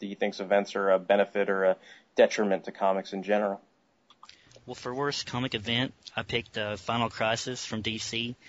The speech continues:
Speaker 2: That's probably the one that I hate the most and that gave me the most frustration when I was trying to read it, you know, month to month.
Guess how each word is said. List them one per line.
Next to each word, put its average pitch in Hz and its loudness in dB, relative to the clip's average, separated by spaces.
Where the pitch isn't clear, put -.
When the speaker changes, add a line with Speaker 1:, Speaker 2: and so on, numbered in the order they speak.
Speaker 2:
That's 110 -4
probably 113 0
the 110 -6
one 120 -2
that 110 -4
I 107 0
hate 113 -6
the 123 -2
most 127 0
and 110 -4
that 110 -10
gave 120 -2
me 113 -4
the 110 -6
most 110 -4
frustration 110 -4
when 110 -4
I 104 -2
was 101 -10
trying 113 -2
to 104 -8
read 107 -6
it, 113 -6
you 123 -6
know, 117 -4
month 120 -4
to 110 -4
month. 117 -4